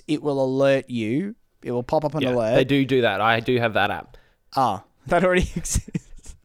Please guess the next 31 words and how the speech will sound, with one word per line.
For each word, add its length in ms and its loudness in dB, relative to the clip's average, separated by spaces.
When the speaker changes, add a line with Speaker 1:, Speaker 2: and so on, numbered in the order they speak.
Speaker 2:
Yeah, 160 -2
it's 140 -6
the 60 -2
Brisbane 460 -2
Bin 220 0
app. 180 -6
It's 120 -12
called, 280 -4
like, 240 -2
I 80 0
think 200 -4
that's 160 -4
what 100 0
it's 140 -12
called. 400 -4
Speaker 1:
Damn 360 -8
it. 300 -16
It's 260 -12
late 380 0
to 80 -2
Speaker 2:
You 80 2
Speaker 1:
the 0 -
Speaker 2:
missed 100 2
Speaker 1:
punch 120 0
Speaker 2:
out 80 2
Speaker 1:
again. 220 4
Speaker 2:
on 100 -2
the, 120 -8
you, 140 -2
<laughs> 40 -4
you 320 -2